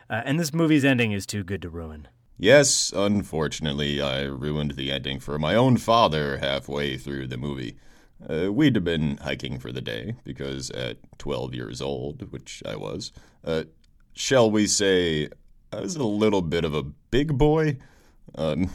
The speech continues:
Speaker 2: <laughs> there's a, there's a picture from the previous summer where me and Poppin' Fresh, as I call him,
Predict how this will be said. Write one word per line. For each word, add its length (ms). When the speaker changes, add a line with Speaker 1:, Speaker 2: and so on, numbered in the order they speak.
Speaker 2:
<laughs> 120
there's 320
a, 180
there's 240
a 80
picture 640
from 280
the 280
previous 500
summer 420
where 220
me 240
and 220
Poppin' 420
Fresh, 640
as 280
I 180
call 360
him, 120